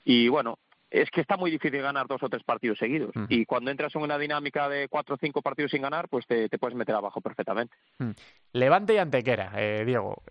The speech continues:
Speaker 2: eh, me imagino que tienes la calculadora que echa humo, y, y que incluso en el vestuario <laughs> tendrás que pedir ahora un poco de tranquilidad con el seis de seis, ¿no? Que acabáis de sacar. ¿Qué opciones crees que,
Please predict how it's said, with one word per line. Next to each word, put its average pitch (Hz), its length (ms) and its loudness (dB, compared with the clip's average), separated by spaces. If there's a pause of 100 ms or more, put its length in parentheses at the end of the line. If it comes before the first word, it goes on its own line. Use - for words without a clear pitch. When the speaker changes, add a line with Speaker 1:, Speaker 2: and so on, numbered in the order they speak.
(100)
Speaker 2:
eh, 117 480 -2
me 123 80 -4
imagino 135 340 0
que 170 120 -2
tienes 170 240 0
la 143 560 0 (120)
calculadora 147 540 4
que 143 120 -2
echa 117 220 2
humo, 101 300 -4
y, 104 320 -4 (340)
y 113 100 -8
que 123 80 -2
incluso 123 280 0
en 131 60 0
el 127 80 0
vestuario 147 420 4
<laughs> - 0 -
tendrás 143 300 0
que 160 80 2
pedir 151 200 2
ahora 165 140 4
un 147 120 -4
poco 147 200 4
de 139 60 0
tranquilidad 131 560 0
con 117 120 -2
el 113 140 -2
seis 143 240 2
de 135 80 2
seis, 104 300 -4
¿no? 147 120 -2
Que 127 60 0
acabáis 120 260 2
de 123 80 0
sacar. 107 320 -4 (440)
¿Qué 190 80 6
opciones 202 480 2
crees 196 300 2
que, 143 180 -4